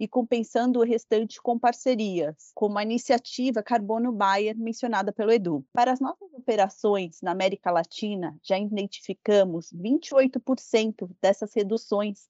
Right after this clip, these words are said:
até dois mil e vinte e cinco, incluindo projetos que visam melhorar os processos responsáveis pela maior parte das nossas emissões ou converter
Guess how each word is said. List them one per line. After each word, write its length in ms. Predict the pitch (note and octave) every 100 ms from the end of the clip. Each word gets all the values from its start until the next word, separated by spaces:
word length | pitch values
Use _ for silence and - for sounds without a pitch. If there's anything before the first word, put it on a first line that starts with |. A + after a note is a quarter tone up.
| -
até 240 | G3 G#3
dois 260 | G3+ G#3 -
mil 220 | G#3 B3
e 60 | D4
vinte 200 | C4+ C4
e 60 |
cinco, 500 | - G3+ E3+ - D3 D3+
incluindo 600 | - A#3 B3 C4 D4+ E4+ -
projetos 920 | C4+ B3+ A#3+ G#3 G#3 A3 - F3+ - -
que 180 | A#3+
visam 760 | G#3+ F3+ G3+ F#3+ D#3+ D#3 C#3 C3+ -
melhorar 840 | F#3 G#3 G#3+ G#3+ G#3+ G3+ C4 D4+ D#4
os 180 | B3 B3
processos 560 | - A#3+ - B3+ C4 -
responsáveis 1040 | B3 - - A3 - G3+ F#3+ F3+ E3+ D#3+ _ _
pela 260 | - G#3 G3+
maior 400 | F#3+ F#3+ G3+ C4
parte 420 | - A3+ A3 -
das 160 | F#3 F#3
nossas 380 | F#3 F3+ F3
emissões 640 | F3 E3 E3 - G#3 C4+ D#4+
ou 220 | - C#4
converter 880 | C#4 - D4 C4+ B3 - C4 C#4 A#3+